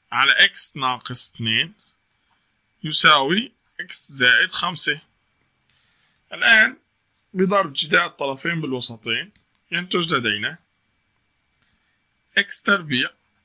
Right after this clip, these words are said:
زائد إم إكس زائد إن يساوي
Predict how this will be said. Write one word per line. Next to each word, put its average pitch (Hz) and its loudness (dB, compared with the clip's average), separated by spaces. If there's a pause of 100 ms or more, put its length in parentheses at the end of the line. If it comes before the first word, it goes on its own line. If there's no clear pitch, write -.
(560)
زائد 147 4 (240)
إم 170 0
إكس - -2 (800)
زائد 143 2
إن 151 -4
يساوي 113 -4